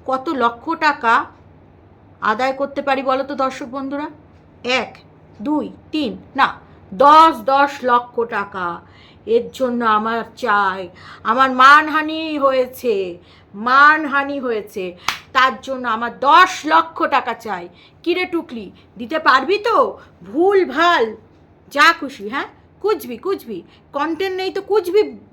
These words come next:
বকে যাস, হ্যাঁ, কুচবি বকে যাস, হ্যাঁ। মানে পেরে উঠছিস না বল? এই দিক থেকে ঘাপানি যা দিচ্ছে, এই দিক থেকে বেঙ্গলি ব্লগার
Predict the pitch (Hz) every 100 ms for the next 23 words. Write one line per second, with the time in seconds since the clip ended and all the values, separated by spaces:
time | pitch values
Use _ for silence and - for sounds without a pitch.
0 | - 269 339 311 196 - 339 480 _ _
1 | _ - 415 392 427 359 285 208 180 -
2 | _ _ - 392 - _ _ _ _ _
3 | - - - - - _ - 262 269 220
4 | - - 302 349 330 330 285 - 214 277
5 | 466 - - 208 285 311 320 349 294 233
6 | 226 - 269 277 277 175 220 208 254 311
7 | 330 - 440 539 - _ - - 294 277
8 | 262 254 285 285 214 208 202 202 214 196
9 | 170 185 214